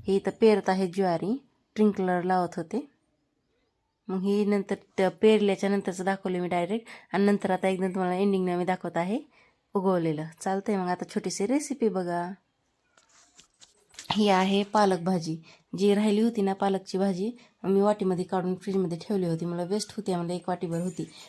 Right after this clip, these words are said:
मग त्याच्यामध्येच मी काय केले, थोडंसं शिजवून घेतले आणि नाही घेतली म्हणजे घट्टच होती अशी.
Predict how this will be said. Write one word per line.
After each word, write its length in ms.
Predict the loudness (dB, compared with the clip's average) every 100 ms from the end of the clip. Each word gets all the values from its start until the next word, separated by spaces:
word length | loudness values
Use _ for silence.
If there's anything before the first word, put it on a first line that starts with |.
| -6
मग 80 | -6
त्याच्यामध्येच 520 | -4 0 0 0 -2
मी 80 | -4
काय 180 | -2 -4
केले, 220 | -4 -4
थोडंसं 340 | -2 -4 -6
शिजवून 400 | -8 -4 -2 0
घेतले 300 | -2 -4 -6 -8 -12 -20 _
आणि 480 | -2 0 2 2 -2 -2
नाही 180 | -2 -2 -6 _ _ _
घेतली 360 | -4 -4 -4 -4
म्हणजे 200 | -2 -2
घट्टच 320 | -6 -4 -6
होती 180 | -4 -4
अशी. 260 | -4 -4